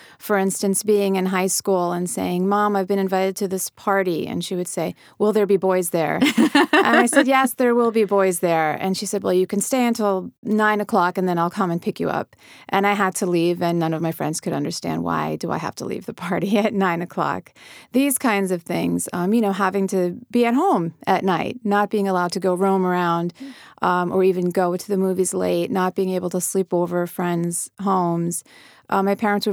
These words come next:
Speaker 1: very protective, and I do think that's part of the cultural background of, of, of South Asia in general. So I wouldn't say crisis, but conflict in all of these, in, in many social interactions. So, you know, having to dress a certain way,
Speaker 2: Hmm.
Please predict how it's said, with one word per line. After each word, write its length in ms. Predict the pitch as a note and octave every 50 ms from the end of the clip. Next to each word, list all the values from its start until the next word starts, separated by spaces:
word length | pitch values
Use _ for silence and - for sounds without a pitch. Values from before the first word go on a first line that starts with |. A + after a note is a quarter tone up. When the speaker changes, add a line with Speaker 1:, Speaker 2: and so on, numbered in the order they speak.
| G3 G3
Speaker 1:
very 100 | G3 G3
protective, 720 | - - G#3 F#3+ - - - G3+ F#3+ - - F#3 F3 E3
and 120 | F3 E3
I 80 | E3+ E3+
do 160 | E3 F#3+ F#3
think 240 | F3+ - F3 E3+ E3+
that's 240 | E3+ E3 E3+ - -
part 220 | - F#3+ E3+ E3+
of 100 | E3 E3
the 420 | E3 E3 D#3+ D#3+ D#3+ D#3+ - - - - _ _ _ _
cultural 600 | - - F3+ E3+ E3 - F3+ E3 E3 D#3+ D#3+ D#3+
background 500 | E3+ F3 E3 D#3+ E3+ - F3 E3 E3+ F3
of, 220 | E3+ E3 E3 - -
of, 420 | - F3 E3+ E3 D#3+ - - - -
of 160 | - E3 D#3+ -
South 260 | - F3 E3 E3 -
Asia 300 | E3+ E3+ F3 E3 - E3
in 120 | D#3+ E3
general. 460 | D3+ F3 F3+ F#3+ F#3+ F3 D#3 D3 E3+ - _ - - - - - - - - _ _ _ _
So 260 | - - - A#3+ A3+ G#3+
I 100 | - G#3+
wouldn't 340 | G#3 A#3 C4 C4 C#4 C#4 C4
say 580 | - - A#3+ A3+ A3 G#3+ G3+ G3 F#3+ E3+ - - -
crisis, 680 | - A3 G3 G3 G#3+ A3+ - F3+ D#3+ D#3 E3 - - - -
but 200 | G#3 F#3+ - -
conflict 460 | - B3 C4 C#4+ C#4 - D4 C4+ -
in 120 | - G3+ -
all 180 | - G3 G3
of 80 | G3+ F#3+
these, 180 | F#3+ G3 F3 -
in, 160 | - - G3 G3
in 260 | F#3+ - - G#3 G#3
many 200 | G#3+ G#3+ A3 A3
social 480 | - - - A3+ G#3 G3+ - - F#3 -
interactions. 960 | E3+ F3 F3 - F3 D3 C#3+ C#3 D#3+ - - - B2 - C#3 - - - - - - - - - - _ _ -
So, 200 | - - G3+ F#3 -
you 100 | A3+ G#3
know, 80 | F#3
having 260 | F#3 F#3 F3+ F#3 F#3+
to 100 | F#3 G#3+
dress 340 | F#3+ - G3+ F#3 F3+ F#3 -
a 60 | G3+
certain 360 | F#3 - - F#3 F3+ - F#3 F#3
way, 460 | F3+ F3 E3+ E3+ E3+ E3+ E3+ F3+ F#3 C4
Speaker 2:
Hmm. 180 | A#3+ G#3+ G3